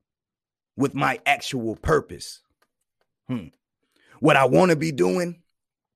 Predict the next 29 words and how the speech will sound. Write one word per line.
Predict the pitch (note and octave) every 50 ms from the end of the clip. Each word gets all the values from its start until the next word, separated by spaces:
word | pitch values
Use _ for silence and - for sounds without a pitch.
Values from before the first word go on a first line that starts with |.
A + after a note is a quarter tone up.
| _ _ _ _ _ _ _ _ _ _ _ _ _ _ -
is | D#3 C#3+ A2+
it | - C3 A2+
what | C3 C3 B2+
I | B2 A2+
should | - - - D#3+ E3 D3+ C3+ A2
be | F#2+ A2+ G2+
doing? | E2+ G2+ F#2+ F2 D#2 D2 C#2+ C#2 - _ _ _ _ _ _ _ _ _ _ _ _ _ _ _ _ _ _ _ _ _ _ _ -
Not | - B2 F3+ G#3 - -
what | C#3 D3 C#3
I | A#2+ A#2
could | - - G3 G#3+ G#3+ F#3 D#3+ G#2+
be | B2 A#2+
doing, | F#2 A2+ A2 A2+ A2+ C3
'cause | - C#3 A2+
we | C3+ B3 -
could | G3+ F#3 D3
do | F3+ E3 E3
a |
lot | E3 E3+ E3 E3
of | D#3 -
things. | F3+ F#3 F#3 D#3+ A#2+ F#2+ - - - - - - _ _ _ _ _ _ _ _ _ _ _ _ _ _ -
<laughs> | - - - - - - - _ _ _ _ _ _ _ - - - - - - - - - _ -
But | B2 C3+
what | C3+ D#3 E3 D#3+
is | D#3 D3 -
that | D3+ C#3 C3 - -
thing | E3 E3 D3+ C3+ A#2 G2+ F#2+ F2 E2 E2+ _ _ _ _ _ _ _ _ _ _ _ _ _ _ _ _ _ _ _ _ _ _ _ _ _ _ _ _ -
that | - B2 A2+ - - D#3+
you | F3+ E3+ D3+ B2+ G#2+ G#2